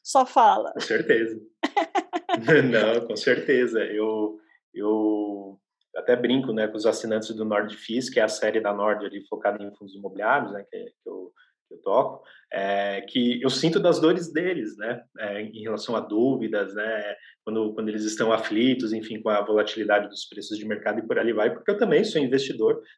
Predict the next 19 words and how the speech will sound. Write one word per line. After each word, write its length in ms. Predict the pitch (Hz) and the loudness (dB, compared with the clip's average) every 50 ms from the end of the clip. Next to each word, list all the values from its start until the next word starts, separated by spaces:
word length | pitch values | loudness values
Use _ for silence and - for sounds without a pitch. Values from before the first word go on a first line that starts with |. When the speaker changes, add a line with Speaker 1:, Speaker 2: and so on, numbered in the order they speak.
| _ - | _ 2
Speaker 2:
não 120 | 123 135 | 4 4
só 180 | 131 - 135 123 | 6 6 4 4
de 100 | 123 127 | 4 2
fiis, 500 | - - 113 113 117 123 160 170 135 113 | -2 -2 -4 -2 0 0 0 0 -2 -4
mas 220 | 104 107 107 104 | -6 -6 -4 0
de 60 | 110 | 0
ações, 600 | 107 104 - - 107 101 120 147 135 110 - - | 0 0 0 -4 -6 -4 -2 -2 -2 -2 -6 -10
fundos 220 | - - 107 104 104 | -14 -16 -16 -16 -16
de 80 | 104 | -14
investimentos, 720 | 104 - 107 107 - 107 - 101 113 123 127 117 127 - - - - | -10 -8 -8 -8 -8 -8 -8 -6 -6 -4 -6 -6 -10 -14 -18 -16 -14
renda 240 | 110 - - - - - | -12 -12 -12 -12 -12 -14
fixa, 460 | - 120 131 - - - - - 117 - - - - - - _ - | -12 -12 -10 -10 -12 -14 -16 -16 -16 -18 -18 -20 -20 -20 -20 _ -8
é, 560 | 101 101 104 104 104 101 101 101 101 98 98 98 | -6 -4 -2 -2 -2 -2 -2 -2 -2 0 -2 -2
por 220 | 98 - - 101 | -2 -2 -2 -2
ali 120 | 104 110 | -2 -2
vai, 300 | 107 104 101 113 151 147 | 0 0 2 2 0 0
né, 80 | 120 104 | -2 -6
internacional, 880 | 104 101 104 104 104 101 101 - - - 101 101 95 101 - - - - - - - _ _ _ | -8 -6 -6 -6 -6 -6 -8 -10 -10 -10 -8 -6 -4 -4 -4 -6 -8 -14 -20 -20 -20 _ _ _
e, 800 | - 101 101 110 107 107 107 107 107 107 107 104 104 101 101 104 | -14 -10 -6 -4 -2 0 0 0 0 0 0 -2 -2 -4 -8 -12